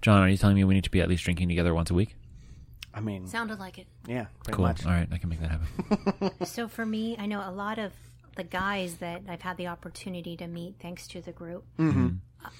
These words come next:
Speaker 3: talk first about what they smell and what
Speaker 2: Mm-hmm.
Speaker 3: they taste. For me,
Speaker 1: Mm-hmm.
Speaker 3: it's always the memory of what that sip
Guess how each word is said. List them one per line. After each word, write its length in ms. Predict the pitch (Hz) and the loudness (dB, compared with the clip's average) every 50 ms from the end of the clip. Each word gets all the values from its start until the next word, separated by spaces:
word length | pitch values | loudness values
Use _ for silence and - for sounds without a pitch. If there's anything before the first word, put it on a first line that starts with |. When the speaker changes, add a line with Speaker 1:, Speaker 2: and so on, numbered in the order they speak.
| - - | -18 -14
Speaker 3:
talk 320 | - - - 208 196 - - | -10 -4 -4 -4 -4 -4 -8
first 340 | - 214 196 190 - - | -8 -6 -6 -6 -8 -10
about 380 | 196 170 - 180 175 170 - 185 - | -10 -10 -8 -8 -8 -8 -10 -10 -10
what 160 | 180 175 170 | -12 -12 -10
they 320 | - 175 165 165 165 165 170 - - - - | -12 -12 -12 -12 -14 -16 -18 -20 -20 -20 -20
smell 600 | - - - - 202 196 190 190 190 190 190 190 196 | -18 -18 -14 -10 -8 -8 -6 -6 -8 -8 -8 -10 -12
and 100 | 170 170 | -12 -14
what 120 | 180 165 | -4 0
Speaker 2:
Mm-hmm. 200 | - 127 110 120 | 0 2 2 2
Speaker 3:
they 80 | 113 117 | -2 -2
taste. 440 | 113 180 185 226 254 - - - - - | -6 -8 -10 -12 -14 -16 -18 -20 -20 -20
For 140 | - - 196 185 | -20 -16 -14 -12
me, 440 | 180 180 180 180 196 220 269 294 - - - - | -12 -10 -10 -10 -8 -8 -10 -10 -12 -14 -8 -4
Speaker 1:
Mm-hmm. 100 | 107 202 | 0 0
Speaker 3:
it's 120 | 190 185 | 0 0
always 320 | 202 196 190 190 190 180 - | -2 -4 -6 -6 -8 -10 -12
the 100 | - 185 | -14 -14
memory 580 | 175 180 185 180 180 175 165 170 165 170 208 - - | -12 -12 -12 -12 -12 -14 -14 -14 -14 -16 -16 -14 -12
of 340 | 175 175 180 175 165 - - - - - - - - - - - - - - - - - - - - - - - - - | -10 -10 -10 -12 -14 -16 -20 -20 -20 -20 -20 -20 -20 -20 -20 -20 -20 -20 -20 -20 -20 -20 -20 -20 -20 -20 -20 -20 -20 -14
what 440 | - 202 190 202 196 196 - - - - - - | -12 -6 -4 -4 -4 -4 -6 -12 -18 -20 -18 -10
that 280 | 190 196 196 196 - | -6 -6 -6 -6 -6
sip 260 | - - - 196 202 | -12 -10 -8 -10 -10